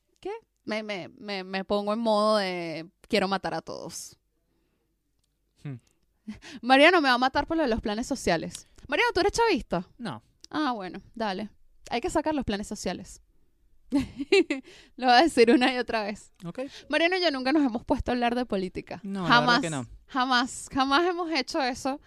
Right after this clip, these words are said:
Speaker 1: Pero yo te voy a contar, yo te voy a contar un día todo, todo lo que esos planes sociales, toda esa cosa de la glorificación de la pobreza le hizo a Venezuela. Así
Speaker 2: Ok.
Speaker 1: que nada.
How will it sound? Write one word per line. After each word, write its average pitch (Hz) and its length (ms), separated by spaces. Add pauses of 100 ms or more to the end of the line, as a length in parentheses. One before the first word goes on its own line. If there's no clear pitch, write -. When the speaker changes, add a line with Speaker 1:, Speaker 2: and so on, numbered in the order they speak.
(400)
Speaker 1:
Pero 233 440
yo 226 160
te 277 80
voy 269 100
a 285 80
contar, 202 480
yo 185 140
te 208 100
voy 208 100
a 220 40
contar 196 340
un 202 120
día 208 240
todo, 269 320
todo 285 320
lo 294 120
que 226 100
esos 226 220
planes 254 300
sociales, 220 880
toda 214 220
esa 240 180
cosa 233 440
de 196 280 (360)
la 220 140
glorificación 226 840
de 240 60
la 254 100
pobreza 240 600
le 196 100
hizo 196 760 (260)
a 202 160
Venezuela. 185 580 (380)
Así 202 240
Speaker 2:
Ok. 294 100
Speaker 1:
que 190 420
nada. 165 280